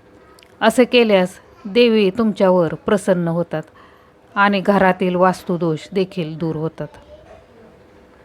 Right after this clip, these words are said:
नंबर तीन, दुर्गा पूजनासाठी जर तुम्ही अखंड ज्योत प्रज्वलित केली असेल तर ही ज्योत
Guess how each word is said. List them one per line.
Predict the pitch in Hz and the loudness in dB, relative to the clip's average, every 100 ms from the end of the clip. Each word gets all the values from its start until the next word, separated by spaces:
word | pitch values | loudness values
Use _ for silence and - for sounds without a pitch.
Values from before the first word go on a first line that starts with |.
| _ - - | _ -14 0
नंबर | 214 220 190 165 - | 2 4 2 0 -4
तीन, | 180 156 139 - - - - - _ _ _ _ - | -4 -4 -8 -16 -20 -20 -20 -20 _ _ _ _ -4
दुर्गा | 190 220 185 175 | 2 4 4 0
पूजनासाठी | - 190 180 170 190 180 175 156 | 0 -2 0 -2 -2 -6 -6 -8
जर | 160 165 190 180 - | -12 -4 0 0 -2
तुम्ही | 180 170 151 160 - | -4 -4 -8 -12 -10
अखंड | 185 - 208 190 | -10 -4 -2 0
ज्योत | 185 185 175 - | 0 0 -2 0
प्रज्वलित | 208 185 170 165 165 | 0 2 0 0 -4
केली | 214 185 160 | -2 0 0
असेल | 160 156 147 - - - - - - | -4 -6 -10 -14 -20 -20 -20 -20 0
तर | 208 185 | 2 2
ही | 214 208 | 2 0
ज्योत | 185 180 | 2 2